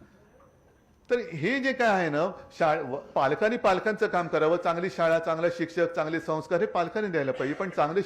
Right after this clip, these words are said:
शिक्षण, आता त्याच्यात परत असं आहे की कॉम्प्युटरच्या युगामध्ये पूर्वी,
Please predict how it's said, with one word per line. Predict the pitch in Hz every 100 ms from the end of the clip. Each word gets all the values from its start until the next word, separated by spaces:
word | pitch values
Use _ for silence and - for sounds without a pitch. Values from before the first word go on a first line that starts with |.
| -
शिक्षण, | 160 - 196 120 87 - - - - - -
आता | 139 190
त्याच्यात | 175 160 214
परत | 220 214 214
असं | 196 202
आहे | 196
की | 214
कॉम्प्युटरच्या | - 180 175 202 202 202
युगामध्ये | 190 180 190 180 165 175 170 - - -
पूर्वी, | 175 175 202 202 185